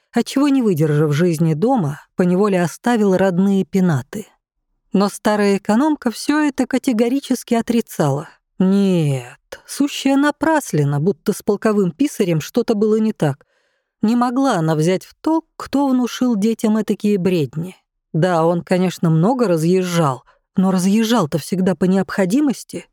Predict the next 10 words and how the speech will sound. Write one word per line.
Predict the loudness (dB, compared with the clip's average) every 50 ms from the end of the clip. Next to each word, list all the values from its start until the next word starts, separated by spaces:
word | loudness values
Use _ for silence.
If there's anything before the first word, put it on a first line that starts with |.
| _ _
должность | 0 2 2 2 2 2 2 2 2 0 0
заставляла. | -2 -4 -4 -4 -2 -4 -2 0 0 0 2 2 0 0 -2 -6 -10 _ _ _ _ _ _ _ _ _ _ _
Как | -2 -2 -2 -2 -2
полковому | -2 -2 -2 0 0 0 2 2 2 2 2 0
писарю | 0 -2 -4 -4 -2 -2 0 2
ему | 2 2 2 2 2
надлежало | 2 2 0 2 2 0 2 2 0 0 2 2 2 2
раз | 2 2 2 0 0
в | -2 0
году | 0 0 0 0 0 0 0 0 -2